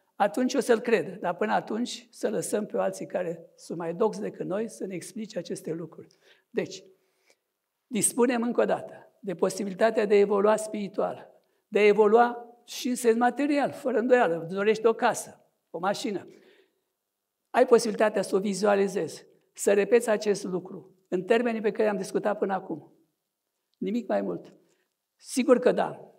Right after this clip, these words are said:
Este foarte important tu să gândești normal. Este foarte important să judeci. Să ai o minte limpede.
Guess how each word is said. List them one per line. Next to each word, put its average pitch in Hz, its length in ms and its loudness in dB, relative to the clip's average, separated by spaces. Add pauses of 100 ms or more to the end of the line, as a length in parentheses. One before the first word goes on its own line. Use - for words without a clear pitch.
(140)
Este 202 260 -2
foarte 240 280 2
important 196 640 2
tu - 60 -10
să 185 160 -2
gândești - 680 -6
normal. 90 520 -10 (100)
Este 180 200 -8
foarte 233 260 -2
important 202 540 0
să 208 200 -4
judeci. - 480 -12 (440)
Să - 220 -2
ai 233 120 6
o 220 80 4
minte 226 300 -2
limpede. 214 520 -6